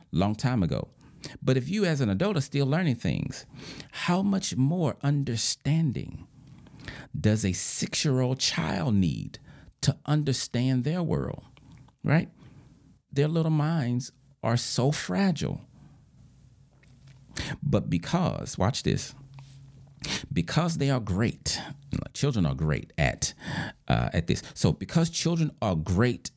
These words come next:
at modeling what they see, you may see them behaving maturely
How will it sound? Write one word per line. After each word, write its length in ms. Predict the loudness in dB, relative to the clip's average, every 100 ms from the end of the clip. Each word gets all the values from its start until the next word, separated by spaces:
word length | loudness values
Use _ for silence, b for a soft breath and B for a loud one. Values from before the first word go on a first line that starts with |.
| _
at 160 | -4 -2
modeling 800 | 0 2 2 2 0 0 0 0
what 180 | -2 2
they 140 | 2
see, 460 | 2 0 0 0 -4 _ -20 -20 -20 -20 -20 -20 -20 -20 -20 -14 B B B
you 240 | -2 2
may 200 | 2 2
see 280 | 0 -2 0
them 320 | 2 2 0 -2 0
behaving 840 | 2 2 -2 0 0 2 2 2
maturely 680 | 0 -2 -4 -2 -2 -2